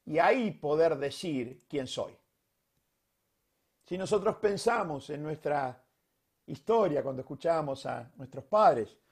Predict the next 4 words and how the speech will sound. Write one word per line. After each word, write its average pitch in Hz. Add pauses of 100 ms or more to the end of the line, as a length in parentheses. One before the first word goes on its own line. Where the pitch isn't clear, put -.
(400)
<clears throat> 196
o 185
nuestros 180
abuelos 185